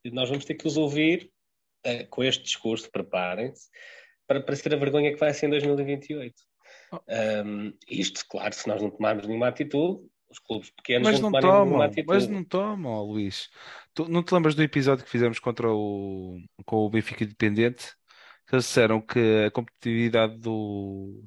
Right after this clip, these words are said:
Speaker 2: do nosso campeonato era baixar para catorze equipas.
Speaker 1: Pô, para aí, é, só
Speaker 2: Para
Speaker 1: lhes
Speaker 2: eles.
Speaker 1: interessa isso, só lhes interessa isso, não é?
Speaker 2: Entendes?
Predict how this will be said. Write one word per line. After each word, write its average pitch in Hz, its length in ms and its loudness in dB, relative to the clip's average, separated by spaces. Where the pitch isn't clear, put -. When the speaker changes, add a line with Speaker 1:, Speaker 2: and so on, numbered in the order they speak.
Speaker 2:
do 120 80 -6
nosso 120 200 0
campeonato 113 520 0
era 120 80 2
baixar 120 280 0
para 117 120 -4
catorze 120 380 -4
equipas. 123 520 -8
Speaker 1:
Pô, 131 180 4
para 120 140 0
aí, 104 100 2
é, 202 380 0
só 180 220 0
Speaker 2:
Para 151 80 8
Speaker 1:
lhes 156 100 8
Speaker 2:
eles. 160 140 10
Speaker 1:
interessa 156 360 0
isso, 135 540 -8
só - 180 -2
lhes 170 160 2
interessa 156 460 0
isso, 120 400 -8
não 82 120 -6
é? 85 100 -4
Speaker 2:
Entendes? 82 340 -10